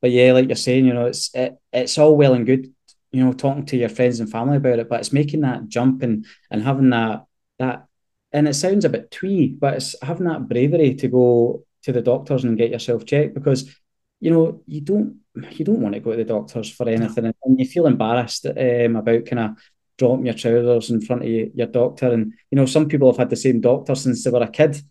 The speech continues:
Speaker 1: you know,
Speaker 2: Yeah.
Speaker 1: and, you know, the, and like we say, we've, they've,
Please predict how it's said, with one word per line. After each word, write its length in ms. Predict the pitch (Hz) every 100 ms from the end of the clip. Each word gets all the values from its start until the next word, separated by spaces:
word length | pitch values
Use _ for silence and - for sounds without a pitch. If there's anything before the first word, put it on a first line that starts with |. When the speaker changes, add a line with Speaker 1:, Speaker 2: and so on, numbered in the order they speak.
| _ _ -
Speaker 1:
you 140 | 127
know, 140 | 131 139
Speaker 2:
Yeah. 200 | 139 127
Speaker 1:
and, 140 | 120 - _ _ _ -
you 80 | 139
know, 160 | 139
the, 320 | 135 143 143 -
and 400 | 143 135 151 143
like 180 | 143 143
we 80 | 117
say, 240 | - 147
we've, 180 | 139 143
they've, 260 | 151 156